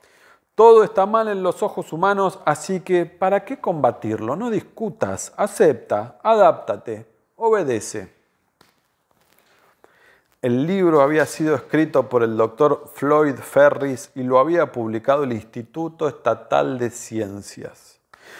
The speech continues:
"Yo no tuve nada que ver con eso", dijo el doctor Robert Stadler. Estaba de pie,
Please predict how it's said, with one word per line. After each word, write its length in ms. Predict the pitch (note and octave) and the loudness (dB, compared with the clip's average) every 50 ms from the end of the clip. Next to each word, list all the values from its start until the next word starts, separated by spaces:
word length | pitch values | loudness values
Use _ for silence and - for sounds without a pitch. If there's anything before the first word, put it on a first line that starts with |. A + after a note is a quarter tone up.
| - - _ | -20 -20 _
"Yo 240 | - - G3+ A#3 A3+ | 4 6 6 6 6
no 200 | A3+ A3 G3+ A3 | 4 0 2 4
tuve 280 | G#3 A3+ A#3+ A#3+ A3+ | 4 4 4 4 2
nada 380 | G#3+ A3 A#3+ B3 B3 B3 A#3+ A3 | 2 2 4 4 6 6 6 8
que 100 | G#3 A3+ | 8 8
ver 200 | A#3 A#3+ A#3 A3+ | 8 8 6 4
con 200 | A3 A3+ A#3 A#3+ | 0 -4 -4 -2
eso", 480 | B3 A#3 - - - D#3 B2+ A2+ G2+ - - _ _ _ _ _ _ _ | -4 -4 -4 -2 0 0 0 -2 -6 -12 -20 _ _ _ _ _ _ _
dijo 340 | B2 C#3 D3+ D3 - - C#3 | -8 -8 -8 -6 -2 -2 -2
el 240 | B2+ B2+ B2+ A#2+ A2+ | -2 -2 -6 -8 -6
doctor 540 | A#2 A2+ A2+ - - C3+ C3+ C3+ C3+ - - - | -6 -6 -6 -4 -4 -4 -2 -2 -4 -8 -14 -12
Robert 420 | - B2 B2+ B2+ C3 B2+ B2 B2 - - - | -2 0 0 2 2 2 0 0 -6 -14 -20
Stadler. 600 | - - _ - G#2+ - - - - A#1 - - _ _ _ _ _ _ _ _ _ _ _ | -20 -16 _ -6 -4 -4 -4 -6 -8 -10 -12 -16 _ _ _ _ _ _ _ _ _ _ _
Estaba 300 | _ _ D#3+ E3 E3 D#3 | _ _ 2 4 4 2
de 100 | C#3 B2 | 0 -2
pie, 520 | - - F#3+ E3+ C#3 G#2 - - - _ | -2 0 2 2 2 0 -2 -10 -20 _